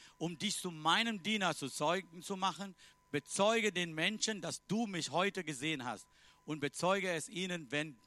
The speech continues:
ich dir wieder erscheine.“ Und das ist, was Gott zum Paulus gesprochen hat. Paulus gesagt hat, „Geh dahin, ich werde mit dir sein.“ Und was macht Paulus? Der geht, der geht und der predigt das Evangelium.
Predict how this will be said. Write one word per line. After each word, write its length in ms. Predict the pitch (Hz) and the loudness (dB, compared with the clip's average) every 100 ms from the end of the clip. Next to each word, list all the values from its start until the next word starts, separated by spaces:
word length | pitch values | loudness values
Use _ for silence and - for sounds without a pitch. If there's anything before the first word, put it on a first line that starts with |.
| - | -2
ich 260 | 220 - - 151 | 0 0 -4 -2
dir 300 | 156 135 123 | 0 0 -2
wieder 280 | 151 170 135 - - - | -2 -2 -4 -12 -20 -8
erscheine.“ 600 | 123 - 123 117 98 85 _ _ _ _ _ | -4 -2 -2 -2 -6 -16 _ _ _ _ _
Und 180 | 170 185 | -6 0
das 160 | 190 196 | 0 0
ist, 200 | 214 - - _ _ | -4 -8 -20 _ _
was 200 | 175 170 | -2 0
Gott 200 | 196 208 | 2 2
zum 140 | 202 180 | 0 0
Paulus 340 | 180 196 185 | 2 2 0
gesprochen 400 | 175 - 185 156 | -4 0 2 2
hat. 120 | 143 | -2
Paulus 320 | - 180 185 - | -2 -2 -2 -4
gesagt 380 | 147 160 151 | -2 0 0
hat, 120 | 147 - 127 | -2 -4 -4
„Geh 180 | 190 | -2
dahin, 480 | 170 143 143 175 208 - - - - | 0 0 0 -2 -6 -14 -20 -20 -4
ich 220 | 175 - | 0 0
werde 200 | 175 160 | 2 0
mit 220 | 151 143 | 0 -2
dir 220 | 165 175 139 | 0 0 0
sein.“ 440 | 165 156 110 87 _ _ _ _ - | 0 0 -2 -8 _ _ _ _ -6
Und 180 | 143 143 | -4 0
was 180 | 147 170 | 0 2
macht 220 | 170 - | -2 0
Paulus? 460 | 160 170 160 147 - _ - | 0 2 2 -2 -12 _ -6
Der 120 | 147 | -6
geht, 420 | 127 165 143 - - _ _ - | -4 -2 -4 -6 -20 _ _ -4
der 120 | 139 | -2
geht 400 | 113 160 196 - _ _ _ _ - | 0 0 0 -2 _ _ _ _ -4
und 220 | 151 147 | -2 0
der 100 | 143 | 0
predigt 360 | - 175 190 180 | 0 0 0 -2
das 140 | 175 | -4
Evangelium. 720 | 160 - 151 151 147 120 110 | -4 -4 -2 0 0 -2 -4